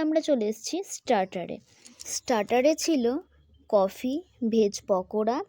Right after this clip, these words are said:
আর পনির সাটে। তো প্রথমে আমরা নিলাম ভেজ পকোড়া। এই ভেজ পকোড়াটা কিন্তু খুব সুন্দর খেতে ছিল। আর তারপরে নিলাম পনির সাটে।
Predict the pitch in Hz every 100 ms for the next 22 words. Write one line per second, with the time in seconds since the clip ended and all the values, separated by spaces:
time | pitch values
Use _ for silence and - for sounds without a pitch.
0 | _ _ _ - 208 262 - 220 196 185
1 | 180 160 - - - - _ - - 214
2 | 208 - 311 349 294 233 302 - _ _
3 | _ 233 226 233 392 311 247 214 - 185
4 | 175 180 165 180 - _ _ _ _ _
5 | _ _ - _ _ _ _ _ _ _
6 | _ _ _ _ _ _ _ _ _ _
7 | _ 165 143 208 202 - 240 202 208 208
8 | 226 269 277 320 330 - - 214 214 294
9 | - 208 240 - 254 220 190 - _ _
10 | _ _ _ _ 202 196 - 202 196 -
11 | 226 269 302 311 285 254 269 277 240 392
12 | - _ _ _ _ - 269 240 202 196
13 | 180 160